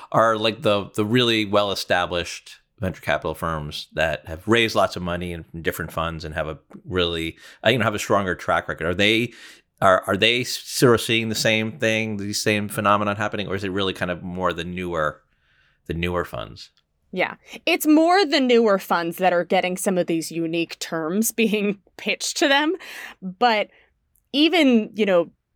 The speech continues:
Speaker 2: people who have been working in venture capital and have, are at firms that have been investing for several years are kind, are feeling the pressure of the market downturn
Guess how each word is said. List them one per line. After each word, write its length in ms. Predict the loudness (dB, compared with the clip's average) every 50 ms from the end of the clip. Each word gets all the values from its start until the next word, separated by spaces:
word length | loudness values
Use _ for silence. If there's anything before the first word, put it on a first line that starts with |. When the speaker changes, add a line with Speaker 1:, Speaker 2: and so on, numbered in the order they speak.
| _ _ _
Speaker 2:
people 500 | -4 0 0 0 2 4 4 4 4 2
who 260 | 2 0 2 2 4
have 300 | 4 2 -2 -2 -2 -2
been 220 | 0 0 0 0
working 340 | 2 2 0 0 0 -2 -2
in 100 | -2 -2
venture 280 | -2 -2 -4 -4 -6 -8
capital 440 | -8 -10 -10 -6 -4 -2 0 0 0
and 120 | 0 -2
have, 240 | -4 -6 -8 -8 _ -2
are 120 | 0 0
at 140 | 2 0 -2 _ _ _ _
firms 460 | -20 -6 _ 0 0 2 0 0 0
that 100 | -2 -2
have 140 | -2 -2 -2
been 100 | -2 -2
investing 480 | -2 -4 -4 -4 -4 -4 -4 -6 -6
for 100 | -6 -6
several 380 | -6 -4 -6 -6 -6 -6 -8 -6
years 480 | -4 -4 -2 0 0 -2 -2 -4 -6 -14 -16 -18 -18 -18 -20 -20 -10 _ -2
are 120 | 0 0
kind, 240 | 0 0 -2 -2 -2 0
are 140 | 0 0 0
feeling 540 | -2 0 2 2 4 4 4 4 4 4 2
the 200 | 2 2 0 0
pressure 840 | -2 -6 -18 -12 -8 -6 -4 -4 -2 0 0 2 2 2 0 -2 -4 -6 _ -20 -20 _ _ -2
of 200 | -2 -2 -2 -2
the 80 | -4
market 500 | -4 -4 -4 -6 -6 -6 -8 -8 -8 -10
downturn 800 | -8 -8 -6 -6 -8 -10 -10 -10 -8 -6 -6 -6 -6 -8 -10 -12